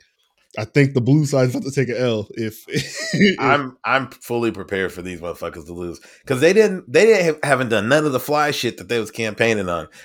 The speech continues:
Speaker 2: Any of the, like, cool points they coulda earned, 'cause we was like, "We're ready to get this motherfucker outta here," and they
Speaker 1: Mm-hmm.
Speaker 2: giving it, they kinda was giving up the game, and they didn't give us shit. Like, I guess you get the child
Speaker 1: Right.
Speaker 2: tax credit, but you're really just getting an advance on the payment, so it really ain't even like you
Speaker 1: Exactly.
Speaker 2: getting a stimmy reel.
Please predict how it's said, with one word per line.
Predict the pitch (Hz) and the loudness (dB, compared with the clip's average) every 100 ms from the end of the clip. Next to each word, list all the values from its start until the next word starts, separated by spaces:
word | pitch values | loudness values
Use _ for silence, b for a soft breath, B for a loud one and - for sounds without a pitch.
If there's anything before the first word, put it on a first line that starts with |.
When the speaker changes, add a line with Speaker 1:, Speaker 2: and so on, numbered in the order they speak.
| B | B
Speaker 2:
Any | 135 175 | 0 4
of | 180 151 | 4 4
the, | |
like, | 143 120 | 4 2
cool | - 156 160 | 2 0 0
points | 160 160 151 | -2 -4 0
they | 156 | 0
coulda | 151 131 | 2 0
earned, | 127 143 147 147 | 0 0 -2 -6
'cause | - 104 | -6 -2
we | 156 | 0
was | 160 104 | 0 2
like, | 95 - B | 0 0 B
"We're | 131 156 | -4 0
ready | 135 | 0
to | 95 | 0
get | 98 104 | -6 -6
this | - | -6
motherfucker | 110 95 95 90 | -2 -2 -4 -4
outta | 95 117 | 0 2
here," | 110 110 110 110 b b | 2 0 -2 -4 b b
and | - 101 | -2 0
they | |
Speaker 1:
Mm-hmm. | 151 | 2
Speaker 2:
giving | 156 151 | 2 0
it, | 143 | -2
they | 151 | -2
kinda | 208 190 165 | -2 -2 0
was | 147 | -2
giving | 127 131 123 | 0 0 2
up | 113 | -2
the | 98 | -2
game, | 110 117 123 | -2 0 -2
and | 110 | 0
they | 131 | 2
didn't | 175 147 | 2 2
give | 110 104 | 0 0
us | 107 - - _ _ | 0 -2 -12 _ _
shit. | - 123 110 - _ _ _ _ | -8 -4 -2 -4 _ _ _ _
Like, | 107 | -2
I | 107 | 0
guess | 117 139 | 0 -2
you | 135 | -4
get | 131 | -4
the | 98 | 0
child | 98 120 95 | 2 2 2
Speaker 1:
Right. | |
Speaker 2:
tax | 120 - | 0 -2
credit, | - 113 107 | -2 0 0
but | 95 | -6
you're | 110 | -4
really | 143 | -4
just | 117 104 | -4 -6
getting | - 104 98 _ _ - | -6 -8 -10 _ _ -4
an | |
advance | 104 92 117 123 120 | -4 0 0 0 -2
on | 107 | -4
the | |
payment, | 95 127 131 127 - _ _ | -2 -2 0 -2 -4 _ _
so | - 113 | 0 2
it | |
really | 113 147 139 | 4 4 4
ain't | 120 117 | 4 2
even | 113 | 4
like | 120 117 | 4 4
you | 117 | 2
Speaker 1:
Exactly. | |
Speaker 2:
getting | 113 123 113 - 170 165 | 0 0 0 2 4 4
a | |
stimmy | 135 | 2
reel. | 131 139 | 2 2